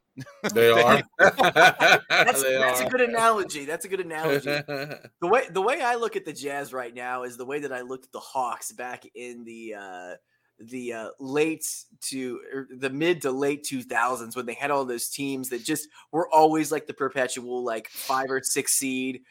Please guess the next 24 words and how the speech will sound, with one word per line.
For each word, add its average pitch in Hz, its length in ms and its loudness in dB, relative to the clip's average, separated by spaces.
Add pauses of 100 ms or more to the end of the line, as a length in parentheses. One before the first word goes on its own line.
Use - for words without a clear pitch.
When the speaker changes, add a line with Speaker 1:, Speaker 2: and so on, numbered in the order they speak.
(140)
Speaker 3:
when 131 140 -6
they 135 140 -8
had 123 300 -6
Speaker 2:
Mm-hmm. - 0 -
Speaker 3:
Kyle 135 400 2
Korver, 131 720 0
when 131 180 -6
they 127 180 -8
had, 123 480 -10 (500)
um, 120 800 -8 (280)
you 139 80 -8
know, 123 200 -6
Al 131 200 4
Horford, 135 640 2 (100)
all 135 220 2
those 127 300 0
guys, 123 800 0
um, 120 500 -4
going 139 260 -4
out 123 220 -4
there, 127 140 -2
Joe, 135 260 0 (280)
Joe 135 200 0
Johnson. 127 640 -4